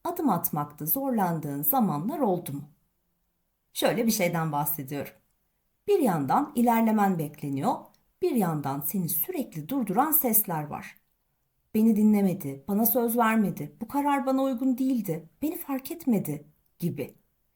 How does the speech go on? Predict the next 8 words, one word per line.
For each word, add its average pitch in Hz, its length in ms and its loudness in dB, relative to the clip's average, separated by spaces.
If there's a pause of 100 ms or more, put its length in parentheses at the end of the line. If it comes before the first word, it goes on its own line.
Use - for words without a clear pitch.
(380)
Ve 220 100 4
sen 160 560 0
ilerlemekle 160 800 0
geride 208 460 0
kimseyi 269 560 -4
bırakmamak 294 560 -2
arasında 233 500 2
kalıyorsun. 139 540 -2